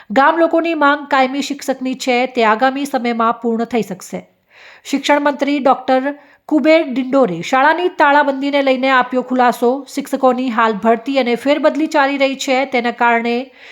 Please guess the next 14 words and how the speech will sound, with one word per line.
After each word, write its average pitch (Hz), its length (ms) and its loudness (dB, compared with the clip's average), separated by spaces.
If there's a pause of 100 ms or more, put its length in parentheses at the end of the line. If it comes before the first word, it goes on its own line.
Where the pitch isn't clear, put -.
(160)
શિક્ષકોની 330 580 2
ઘટ 269 320 0
હોઈ 269 260 0
શકે. 180 400 -8 (120)
શિક્ષણ 262 220 -2
અધિકારી 277 520 2
સાથે 285 340 0
ચર્ચા 262 340 0
કરી 254 240 -2
પ્રશ્નનો 240 440 -4
નિકાલ 269 420 0
લાવવા 240 300 2
આપી 214 340 0 (120)
ખાતરી. 175 380 -4